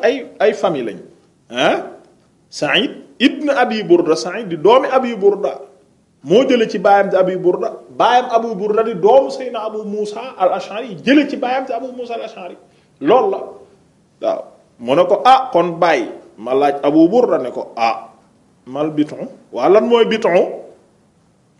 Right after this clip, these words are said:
Qaala, Seydina Abu Burda ne ko, "Nabizul asal." Mooy sàngara la soo xam ne ci lem lay jóge.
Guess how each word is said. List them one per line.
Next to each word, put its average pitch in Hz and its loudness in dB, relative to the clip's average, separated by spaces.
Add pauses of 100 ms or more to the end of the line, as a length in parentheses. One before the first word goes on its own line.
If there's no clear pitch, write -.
(500)
Qaala, 175 0
Seydina 175 2
Abu 165 6
Burda 156 2
ne 156 -4
ko, 156 2
"Nabizul 151 -2
asal." 123 -10 (1800)
Mooy 247 6
sàngara 277 2
la 254 2
soo 247 2
xam 226 0
ne 220 -4
ci 247 2
lem 240 2
lay 208 8
jóge. - 2